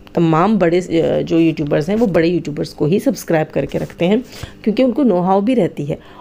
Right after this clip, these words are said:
और कंवल आफ्ताब पाकिस्तान का एक बड़ा नाम है, जिस तरह स्ट्रॉन्ग उज़्मा एक नाम है, कंवल आफ्ताब भी एक नाम है। TikTok से भी मशहूर हुई, लेकिन वो ज़्यादा अपने सोशल वर्क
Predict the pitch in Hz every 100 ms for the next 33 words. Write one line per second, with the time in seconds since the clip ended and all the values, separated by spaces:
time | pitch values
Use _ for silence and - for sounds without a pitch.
0 | - 170 190 208 214 220 240 226 - 196
1 | 202 160 - - 185 165 180 208 160 156
2 | 151 147 147 190 170 - 175 170 165 170
3 | 165 160 156 156 156 151 156 185 - 202
4 | 170 160 - 135 143 151 147 160 156 170
5 | 233 - - - - - - 247 - 226
6 | - 233 240 202 - 160 170 196 190 165
7 | 190 208 165 170 175 220 - - 180 -
8 | 180 175 - 190 151 143